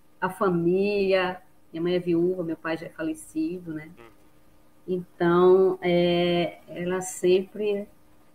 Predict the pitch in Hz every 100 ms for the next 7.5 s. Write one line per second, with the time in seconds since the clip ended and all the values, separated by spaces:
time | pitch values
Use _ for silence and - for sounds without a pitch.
0 | _ 165 180 180 - - 190 - 170 170
1 | 175 180 170 170 170 180 185 - - -
2 | 151 143 175 185 185 180 - 170 165 170
3 | - _ _ _ _ _ 175 180 180 180
4 | 180 170 170 - - _ _ _ _ _
5 | 320 330 175 156 165 - _ 185 196 190
6 | 190 180 175 170 160 156 - - - 190
7 | 175 180 185 175 160